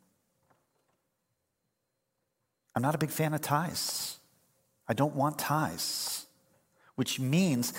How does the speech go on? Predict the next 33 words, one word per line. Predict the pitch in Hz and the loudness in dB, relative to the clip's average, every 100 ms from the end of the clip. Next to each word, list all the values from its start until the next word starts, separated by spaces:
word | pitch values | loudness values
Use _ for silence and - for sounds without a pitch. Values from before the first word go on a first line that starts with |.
| - | 0
that | 127 | 6
I | 120 165 | 6 6
believe | 170 143 135 | 4 2 2
that | 135 139 | 0 2
my | 123 | 2
wife | 120 110 131 113 110 - - - - _ _ _ - | 2 4 6 6 2 -4 -6 -8 -12 _ _ _ -4
has | 135 | -2
been | - 127 | 0 0
given | 117 131 190 175 | 2 2 2 0
me | 165 | 0
to | - | -2
God | 123 127 120 | 4 4 6
as | 117 117 | 2 0
a | |
helper, | 104 - 123 - 104 98 - - - | 0 2 0 2 0 0 -6 -12 -2
and | 120 | 0
if | 113 | 4
I | 131 | 4
can't | 185 - 196 180 | 4 2 -2 0
convince | - 131 107 104 139 147 - | 0 0 -2 0 2 0 -4
her | - 143 120 | 0 4 4
that | 104 113 | 2 0
the | 117 | 0
direction | 107 113 127 - 139 | 2 4 4 2 2
that | 123 | 4
I | 117 | 4
wanna | 107 120 110 | 2 0 2
go | 113 113 131 | 2 2 0
is | - | 0
best | - 120 - | 2 2 0
for | - 110 | 0 2
our | 104 | 2
family, | - 117 120 147 | 0 0 2 0